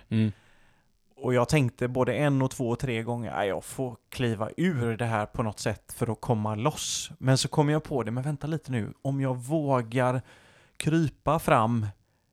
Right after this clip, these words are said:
Speaker 2: så långt jag kan på suppen, då borde ju fenan längst bak, eh, ja, men tilta upp lite." Och så kom jag loss. Men jag höll på att ramla, <laughs> ramla i.
Speaker 1: Ja, och där går ju, och d-, där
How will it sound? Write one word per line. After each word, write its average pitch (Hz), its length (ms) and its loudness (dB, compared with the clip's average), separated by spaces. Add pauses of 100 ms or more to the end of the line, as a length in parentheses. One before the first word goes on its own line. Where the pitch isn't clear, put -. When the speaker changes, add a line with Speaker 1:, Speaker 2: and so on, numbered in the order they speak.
(180)
Speaker 2:
så - 200 2
långt 131 440 2
jag 120 120 -2
kan 107 380 0
på - 160 -2
suppen, 127 600 0
då 127 100 4
borde 120 560 2
ju 117 240 2
fenan 113 720 -2
längst 113 360 -2
bak, 110 560 -2 (140)
eh, - 100 -8 (100)
ja, - 140 -4
men 120 180 -2
tilta 127 480 -2
upp - 280 2
lite." 135 420 -2 (100)
Och 113 160 -4
så 104 200 -6
kom 104 240 -8
jag 98 120 -6
loss. - 480 -8
Men 107 140 -4
jag 101 80 0
höll 113 120 -2
på - 160 -6
att - 60 -6
ramla, 127 240 0 (120)
<laughs> - 100 -20
ramla 131 400 0
i. 123 180 -2 (320)
Speaker 1:
Ja, 110 200 6
och 143 160 8
där 123 160 8
går 135 240 6
ju, 143 300 6
och 123 160 -2
d-, - 120 -6
där 135 140 4